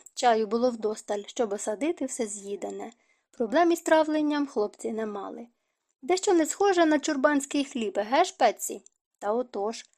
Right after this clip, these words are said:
А що таке чурбан?» «Не що, а хто. Чурбан — це араб, а чурка — це італієць, правда ж, Петсі?» «Та отож». Розмова складалася дивно. Хлопці, принаймні Джимс, годинами розповідали про Північну Африку,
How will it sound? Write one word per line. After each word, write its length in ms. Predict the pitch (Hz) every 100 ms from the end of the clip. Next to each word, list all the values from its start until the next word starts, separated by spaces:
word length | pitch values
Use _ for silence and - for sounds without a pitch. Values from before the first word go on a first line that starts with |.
| _ _ -
А 100 | 226
що 200 | - 294
таке 260 | 415 381
чурбан?» 580 | 370 370 262 208 185 - _ _ _ 247
«Не 240 | 220 226
що, 260 | - 277 269
а 160 | 233
хто. 420 | 233 _ 294 220 - _ _ -
Чурбан — 480 | 254 226 226 226
це 140 | 233 277
араб, 440 | 269 233 180 170 -
а 100 | 240
чурка — 480 | 233 370 392 - 220 -
це 180 | 349
італієць, 640 | 359 359 302 233 202 190 -
правда 340 | 415 466 254
ж, 80 | -
Петсі?» 460 | 202 190 - - - _ _ _
«Та 160 | 214 226
отож». 540 | 226 - 214 208 - _ _ _ _ _
Розмова 480 | 240 240 269 330 254
складалася 720 | - 233 220 220 214 226 226
дивно. 500 | 190 196 190 196 214 _ _ _ -
Хлопці, 340 | 254 247 240
принаймні 640 | 247 233 233 226 220 220
Джимс, 480 | 190 208 294 254 -
годинами 640 | 214 220 185 320 311 269
розповідали 680 | 247 247 240 220 208 285 285
про 160 | 262 240
Північну 580 | 233 208 208 196 226 -
Африку, 560 | 208 208 - 220 -